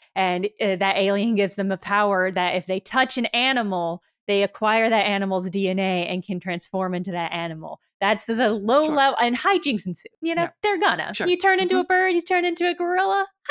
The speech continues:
Speaker 1: hijinks. It's a great
Speaker 2: <laughs>
Speaker 1: time.
Speaker 2: This is so wacky.
Speaker 1: And
Speaker 2: So
Speaker 1: then
Speaker 2: wacky.
Speaker 1: it immediately becomes a pretty traumatizing story about war and the way war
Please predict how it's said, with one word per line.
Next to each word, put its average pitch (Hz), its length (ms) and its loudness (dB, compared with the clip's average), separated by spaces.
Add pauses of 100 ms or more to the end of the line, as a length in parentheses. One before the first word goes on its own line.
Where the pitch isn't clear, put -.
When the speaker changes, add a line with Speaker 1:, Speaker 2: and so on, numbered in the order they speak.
(160)
Speaker 1:
hijinks. 196 520 -6 (360)
It's - 80 -10
a 381 80 -2
great 440 300 0
Speaker 2:
<laughs> 466 240 -2
Speaker 1:
time. - 140 -2
Speaker 2:
This - 220 -4
is 254 100 -6
so 339 200 -2
wacky. 247 540 -2 (120)
Speaker 1:
And 311 140 4
Speaker 2:
So - 40 2
Speaker 1:
then 453 120 0
Speaker 2:
wacky. 494 120 2
Speaker 1:
it 440 120 4
immediately 311 720 0
becomes 269 440 0
a 220 80 -2
pretty 269 720 -2
traumatizing 247 840 2
story 214 400 0
about 196 360 2
war 214 520 2 (340)
and 190 320 -2
the 185 100 0
way 202 580 0
war 208 680 2